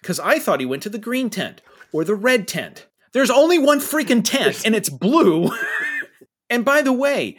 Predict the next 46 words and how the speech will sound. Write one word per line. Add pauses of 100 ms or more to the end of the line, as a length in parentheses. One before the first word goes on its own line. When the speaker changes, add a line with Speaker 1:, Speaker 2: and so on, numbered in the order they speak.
(140)
Speaker 1:
did
he
go
to
the
medical
tent (240)
or
did
he
go
to
the
PlayStation
tent? (240)
No, (160)
there,
there, (120)
there's
a,
there's (120)
a
blue
medical
tent.
So
unless
the
company,
Lisa
said,
"Is
it,
is
the
name
of
the
company
that
makes
the
tents
called
Blue
Medical?"